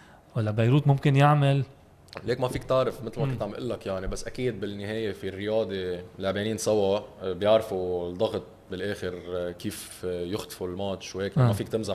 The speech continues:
Speaker 2: مع الرياضه، بدك تكون أربعين دقيقه، أربعين دقيقه مفوكس. حكمه اكيد، آه، شابو با اللي عملوه بالاوف سيزون تبعهم. عم
Speaker 1: جابوا
Speaker 2: يجيبوا
Speaker 1: جيرار و-
Speaker 2: جيرار وجاد خليل، رجعوا جددوا لعزيز بوبو.
Speaker 1: صح،
Speaker 2: حتى
Speaker 1: أحمد
Speaker 2: جابوا
Speaker 1: إبراهيم.
Speaker 2: اجانب،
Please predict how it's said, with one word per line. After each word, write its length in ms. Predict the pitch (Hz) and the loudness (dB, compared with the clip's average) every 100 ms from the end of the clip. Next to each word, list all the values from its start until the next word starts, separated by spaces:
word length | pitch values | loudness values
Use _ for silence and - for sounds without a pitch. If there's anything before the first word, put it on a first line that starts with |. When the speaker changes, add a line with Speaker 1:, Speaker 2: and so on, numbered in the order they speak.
| 92 | -6
Speaker 2:
مع 80 | 90 | -6
الرياضه، 400 | 92 95 95 82 82 | -4 -2 -4 -6 -8
بدك 200 | 90 - | -8 -8
تكون 220 | - 104 | -8 -6
أربعين 300 | 92 104 107 | -4 -4 -4
دقيقه، 220 | 107 107 | -4 -4
أربعين 180 | 92 98 | -6 -8
دقيقه 160 | 101 95 | -8 -6
مفوكس. 560 | 98 92 90 101 - - - - | -6 -6 -6 -8 -10 -16 -20 -8
حكمه 400 | 127 127 98 98 | -8 -6 -6 -4
اكيد، 340 | 101 113 90 - - 87 | -2 -2 -2 -10 -12 -10
آه، 120 | 85 | -8
شابو 300 | - 90 92 | -8 -8 -6
با 320 | 98 101 92 | 0 2 2
اللي 120 | 87 | 0
عملوه 500 | 87 90 92 90 85 | -4 -4 -4 -4 -6
بالاوف 380 | 80 85 90 90 | -8 -12 -12 -12
سيزون 300 | 98 92 82 | -8 -8 -8
تبعهم. 460 | 87 92 90 90 104 - - - - - | -4 -4 -4 -6 -10 -16 -20 -20 -16 -2
عم 80 | |
Speaker 1:
جابوا 280 | 107 127 113 | 4 6 4
Speaker 2:
يجيبوا 180 | 104 117 | 2 4
Speaker 1:
جيرار 380 | 120 127 139 135 | 6 6 4 2
و- 640 | 117 117 117 123 120 123 | -2 -2 -4 -4 -6 -6
Speaker 2:
جيرار 420 | - 90 95 98 | -6 -2 0 -2
وجاد 240 | 90 90 90 | -2 -6 -6
خليل، 640 | 90 90 92 92 90 85 | -6 -6 -4 -4 -4 -8
رجعوا 240 | 87 87 | -8 -8
جددوا 420 | 85 95 92 87 87 | -4 -4 -4 -6 -6
لعزيز 800 | 82 82 85 92 90 90 85 | -6 -6 -8 -8 -6 -6 -8
بوبو. 460 | 85 90 90 87 85 | -2 0 2 2 2
Speaker 1:
صح، 220 | 120 - | 0 -2
Speaker 2:
حتى 80 | - | 0
Speaker 1:
أحمد 240 | - 123 | 4 6
Speaker 2:
جابوا 220 | 107 110 110 | 8 10 10
Speaker 1:
إبراهيم. 180 | 104 | 10
Speaker 2:
اجانب، 340 | 98 117 113 | 8 8 6